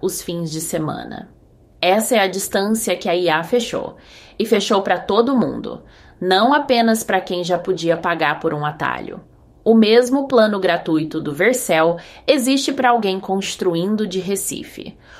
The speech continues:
O mesmo plano gratuito do Supabase existe pra alguém construindo de Manaus. Infraestrutura própria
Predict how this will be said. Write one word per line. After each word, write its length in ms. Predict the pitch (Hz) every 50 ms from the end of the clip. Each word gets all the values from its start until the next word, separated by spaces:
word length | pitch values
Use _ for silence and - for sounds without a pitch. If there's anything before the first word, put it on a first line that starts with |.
| - - -
O 120 | - 208
mesmo 480 | 202 190 190 214 247 269 269 285 285 262
plano 340 | 269 269 226 214 208 202
gratuito 640 | 190 190 180 180 180 185 165 165 160 160 160 - 160
do 160 | 156 160 160
Supabase 1000 | 160 - - 311 320 311 330 339 339 294 226 185 190 190 196 185 202 196 196 196 - - - -
existe 580 | - - 262 254 226 226 233 226 233 - - 233
pra 200 | 220 214 196 180
alguém 340 | 175 175 175 175 165 170 170
construindo 640 | 170 170 170 165 165 - - 175 170 165 160 160 160
de 140 | 156 160 156
Manaus. 800 | 160 160 160 151 - - - - - - - - - - - - _ _ _ _ _ _ -
Infraestrutura 760 | 220 233 226 254 233 226 226 - 226 214 214 208 185 170 165
própria 640 | 170 - 170 160 165 175 185 - 247 247 247 247